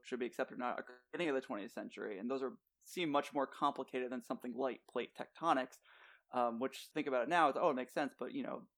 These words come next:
the idea of it was still really radical when it was proposed. The idea that continents are moving is, is really fascinating. It's really hard for people to wrap their heads around because it occurs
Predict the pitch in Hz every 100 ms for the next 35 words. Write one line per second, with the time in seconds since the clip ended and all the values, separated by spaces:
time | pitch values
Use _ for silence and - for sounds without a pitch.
0 | - 139 131 113 147 196 127 123 123 127
1 | - 139 127 131 135 131 - - - 156
2 | - 110 - - 117 - - - - -
3 | - 127 127 - 127 127 123 - - 123
4 | 113 127 120 117 - 117 120 143 127 120
5 | 110 120 - - 135 117 170 139 156 160
6 | - - 120 - - 143 135 - 127 135
7 | 123 117 _ _ 135 139 143 127 131 135
8 | - 123 135 127 123 127 - - 127 -
9 | 135 - 147 127 135 127 - 127 127